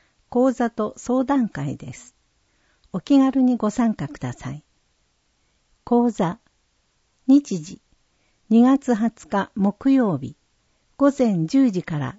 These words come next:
十一時三十分。内容。Wi-Fiのつなぎ方。検索方法。二次元コードの読み取り。インターネット利用の注意点。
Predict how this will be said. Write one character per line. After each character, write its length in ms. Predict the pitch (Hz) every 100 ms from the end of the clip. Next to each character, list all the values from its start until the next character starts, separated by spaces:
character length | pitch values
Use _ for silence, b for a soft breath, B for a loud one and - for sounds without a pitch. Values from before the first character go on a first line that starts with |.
| _
十 220 | 185 240
一 280 | 262 - 269
時 120 | 180
三 280 | - 202 214
十 140 | 196
分。 360 | 190 _ 131 135 - _ _ _ _ _ _ _ _ _ _ _
内 320 | 202 220 233 214
容。 340 | 190 180 180 _ _ _ _ _ -
Wi-Fi 500 | 233 277 269 254 240
の 220 | 226 214
つ 180 | - 208
な 140 | 196
ぎ 160 | 196 190
方。 400 | 185 - 156 - _ _ _ _ _ -
検 200 | 247 262
索 360 | - 247 247
方 240 | 233 196 160
法。 360 | - 143 - - _ _ _ _ _
二 160 | 214 214
次 120 | 277
元 220 | 269 277 269
コ 220 | 269 240
ー 40 |
ド 120 | 180 160
の 120 | 156
読 220 | 147 151
み 140 | 175
取 340 | - 156 156 156
り。 40 | - _ _ _ _ _ _ -
イ 120 | 277
ン 80 | 285
タ 260 | 269 269 269
ー 20 |
ネ 160 | 262
ッ 40 | 262
ト 280 | - 254 247
利 160 | 254
用 240 | 240 185 156
の 220 | 147 180
注 300 | - 202 220
意 120 | 214
点。 320 | - 127 147